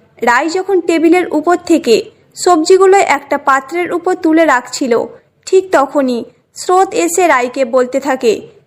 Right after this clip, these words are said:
"তুই যে বললি তোর কোথায় নেমন্তন্ন আছে,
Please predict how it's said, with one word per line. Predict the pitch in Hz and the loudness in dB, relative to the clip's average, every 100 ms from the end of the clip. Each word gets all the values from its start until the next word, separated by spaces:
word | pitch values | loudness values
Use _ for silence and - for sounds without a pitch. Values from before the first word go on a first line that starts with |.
| - | -2
"তুই | 320 320 | 2 4
যে | 370 | 4
বললি | 370 359 370 | 4 4 4
তোর | 381 370 | 2 0
কোথায় | 359 302 339 302 | 2 2 4 2
নেমন্তন্ন | 277 269 294 294 320 320 | 2 0 0 2 4 4
আছে, | 302 294 349 370 | 4 0 -4 -8